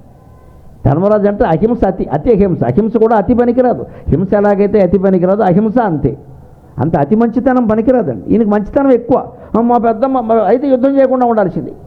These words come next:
యుద్ధం చేసావు, భీముడు వెళ్ళి వాళ్ళు వంద మందిని చంపేసాడు, ఇప్పుడు భీముడిని తోడుపెట్టుకుని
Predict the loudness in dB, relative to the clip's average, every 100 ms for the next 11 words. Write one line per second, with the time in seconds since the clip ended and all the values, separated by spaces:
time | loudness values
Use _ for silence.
0 | -4 0 2 2 4 2 0 -8 -2 2
1 | 4 4 4 4 4 2 0 0 2 2
2 | 2 2 2 0 0 2 2 2 2 2
3 | 2 0 0 -2